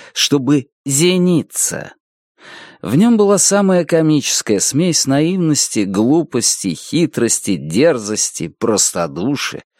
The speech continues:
робости, хвастливости и нахальства. Мне очень странно было, что каторжные вовсе не смеялись над ним,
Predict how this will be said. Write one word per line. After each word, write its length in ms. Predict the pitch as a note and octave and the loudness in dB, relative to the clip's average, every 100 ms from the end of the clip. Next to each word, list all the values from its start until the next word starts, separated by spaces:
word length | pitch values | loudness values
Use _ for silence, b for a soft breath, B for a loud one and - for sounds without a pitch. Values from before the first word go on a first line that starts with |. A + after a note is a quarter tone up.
| B B | B B
робости, 680 | C3 C#3+ E3+ B2 F#2 - - | 2 4 2 0 -2 -4 -6
хвастливости 1000 | - B2+ C#3+ - C3 E3+ A2+ F2 - F#2 | -2 0 2 0 0 0 0 -2 -4 -2
и 160 | A2 | 2
нахальства. 920 | B2+ A#2+ A2 - D2+ - - - - - _ _ _ _ _ _ - | 2 2 -2 -8 -10 -8 -10 -10 -18 -20 _ _ _ _ _ _ -6
Мне 200 | E3+ A#3 | -2 0
очень 240 | - G#3+ | 0 -2
странно 540 | F#3+ - A#3 A3+ D3 G2 | -2 0 0 2 0 0
было, 360 | F#2+ F#2+ F2 | 0 0 0
что 320 | F2 - A#2+ A2+ | -2 0 0 2
каторжные 580 | F3+ G3 F#3 D#3+ F#3 | -2 -2 -2 0 0
вовсе 320 | E3+ F#3+ - G#3 | 0 -2 0 0
не 80 | |
смеялись 600 | F#3+ - A3 F3 F2 - F#2+ | 0 0 2 2 0 -4 -4
над 240 | F#2 C#2 | -4 -4
ним, 200 | D#2 | -6